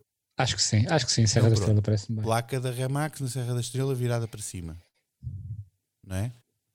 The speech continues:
Speaker 2: Temos que contratar uma equipa para ir lavar aquilo de vez em quando, porque aquilo neva e depois é capaz de tapar o...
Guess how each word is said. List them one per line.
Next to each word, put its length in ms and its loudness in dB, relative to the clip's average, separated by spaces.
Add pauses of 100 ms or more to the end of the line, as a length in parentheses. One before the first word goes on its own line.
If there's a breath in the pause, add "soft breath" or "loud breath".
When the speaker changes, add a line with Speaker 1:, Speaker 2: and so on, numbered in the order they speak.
(260)
Speaker 2:
Temos 220 -2
que 60 -12
contratar 340 -4
uma 100 0
equipa 280 -8
para 140 -6
ir 40 -2
lavar 280 -2
aquilo 220 -8
de 80 -10
vez 160 -6
em 80 -4
quando, 160 -4
porque 160 -12
aquilo 180 -8
neva 400 -4
e 40 -10
depois 240 -8
é 60 -8
capaz 320 -10
de 60 -18
tapar 400 -6
o... 240 -6